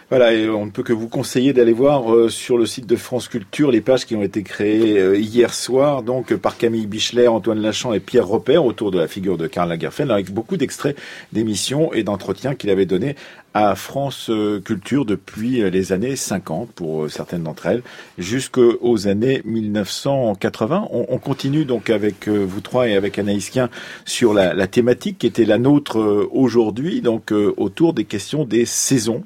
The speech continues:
Euh, c'est le, le, le thème de la revue Mode Pratique, troisième numéro, euh, de cette, euh, revue dont on a déjà parlé à la Fabrique de l'Histoire depuis le début de cette semaine, mais également pour les deux numéros, euh, précédents.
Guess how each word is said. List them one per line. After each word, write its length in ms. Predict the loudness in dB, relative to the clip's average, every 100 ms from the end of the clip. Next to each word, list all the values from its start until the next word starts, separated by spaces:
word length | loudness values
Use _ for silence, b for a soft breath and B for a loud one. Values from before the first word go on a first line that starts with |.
| -8
Euh, 180 | -6 -6
c'est 200 | -2 0
le, 240 | 2 0 B B B -4
le, 220 | -2 -2
le 160 | -2 -2
thème 520 | 4 4 4 -2 -6
de 420 | -4 0 2 2 0
la 100 | -2
revue 500 | -4 -6 -4 0 0
Mode 160 | 0 -2
Pratique, 480 | -4 -4 -4 -6
troisième 640 | 0 0 2 0 0 -2 -2
numéro, 720 | 0 0 0 2 2 4 4
euh, 120 | 2
de 220 | -2 -4
cette, 320 | -4 -8 -2
euh, 360 | -2 0 -2 -4 -4
revue 300 | -4 -4 -4
dont 140 | -6 -2
on 100 | -2
a 80 | -2
déjà 200 | -4 -6
parlé 360 | -6 -4 -4 B B B -2
à 60 | -2
la 100 | 0
Fabrique 320 | -2 -2 -2
de 60 |
l'Histoire 420 | -2 -2 -2 -2 -4
depuis 320 | -8 -8 -4
le 120 | -2
début 200 | -2 -4
de 40 |
cette 160 | -8 -8
semaine, 240 | -2 0
mais 160 | 0 -2
également 320 | -4 -4 -4
pour 160 | -2 -4
les 80 | 0
deux 140 | 0
numéros, 560 | 2 2 4 4 4 2
euh, 80 |
précédents. 640 | -2 -6 -4 -2 0 0